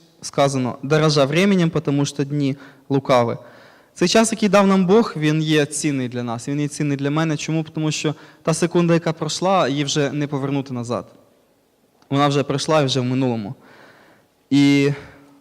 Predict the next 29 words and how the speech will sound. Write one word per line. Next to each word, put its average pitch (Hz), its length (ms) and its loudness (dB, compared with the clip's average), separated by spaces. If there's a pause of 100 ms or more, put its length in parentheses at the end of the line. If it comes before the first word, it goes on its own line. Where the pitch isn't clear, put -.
(160)
в 151 40 -12
десятому 233 360 2
вірші 220 240 2
написано: 196 480 2
«Испытывайте, 180 720 2
что 165 420 2
благоугодно 151 840 2 (180)
Богу». 143 480 2 (800)
Що - 200 0
взагалі, 196 460 4
е, 156 100 2 (920)
яка 147 220 0
є 254 100 4
воля 165 300 4
Божа 131 440 -2 (100)
для 131 140 -2
нас? 123 360 -4 (760)
І 135 240 0 (480)
сімнадцятий 170 520 0
вірш. 131 260 -2
«Итак, 160 400 0
не 170 120 2
будьте 190 500 2
нерассудительны, 160 880 0
но 165 140 2
познавайте, 175 640 2
что - 260 0
есть 143 400 0
воля 139 460 2